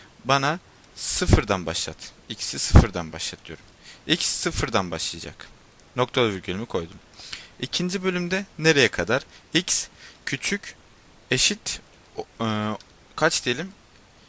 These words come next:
Şöyle yapalım. X küç-, pardon arkadaşlar. X küçük eşit, şeyi sildim. Parantezi sildim yanlışlıkla. X küçük eşit kaç olsun? On beş mi? On olsun. Ona olana kadar devam etsin.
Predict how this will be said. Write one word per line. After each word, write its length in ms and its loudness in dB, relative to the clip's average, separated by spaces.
Şöyle 120 -4
yapalım. 400 -4
X 260 -6
küç-, 340 -14
pardon 360 -10
arkadaşlar. 560 -8
X 460 -2
küçük 380 -6
eşit, 220 -6
şeyi 260 -2
sildim. 440 -8
Parantezi 380 -6
sildim 280 -12
yanlışlıkla. 360 -10
X 340 -2
küçük 340 -6
eşit 320 -2
kaç 260 4
olsun? 320 -2
On 280 0
beş 220 0
mi? 80 -12
On 160 0
olsun. 380 -4
Ona 340 2
olana 340 2
kadar 360 -6
devam 340 0
etsin. 380 -4